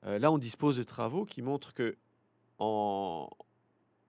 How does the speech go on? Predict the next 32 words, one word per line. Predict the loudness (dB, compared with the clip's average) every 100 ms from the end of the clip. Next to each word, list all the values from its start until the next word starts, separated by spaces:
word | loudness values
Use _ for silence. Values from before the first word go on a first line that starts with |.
| _
en | -8 0 4
incitant | 4 2 2 4 6
les | 4 0
enfants | -2 0 0 0
à | -2
différer | -2 -6 -6 2 4 6 2 0 _ _ _ _ -20 _ _ -4
la | 0
réalisation | 2 0 -2 -2
de | 0
leurs | 2
désirs, | 0 -2 -4 -8 _ _ _ _ _ _ 0
à, | 2 4 4 2 -2 -6
à | -4
s-, | -4 -6 -12 _ _ _ 0
accepter | 2 4 2 2 4 2
des | 2
tâches | 0 2 2 0
parfois | -10 -4 -2
rébarbatives, | 0 0 0 -2 -4 -10 -12 -14 _ _ _ _ _ _ _
à | 0 2
ne | 2
pas | 4 4
avoir | 8 8 6
systématiquement | 2 -2 0 2 2 0 -2 0 -2
tout | -8
ce | -12
qu'ils | -6 0
demandent, | 2 2 0 _
tout | -10
ce | -10
qu'ils | -6
désirent, | -2 -2 -2 -4 -4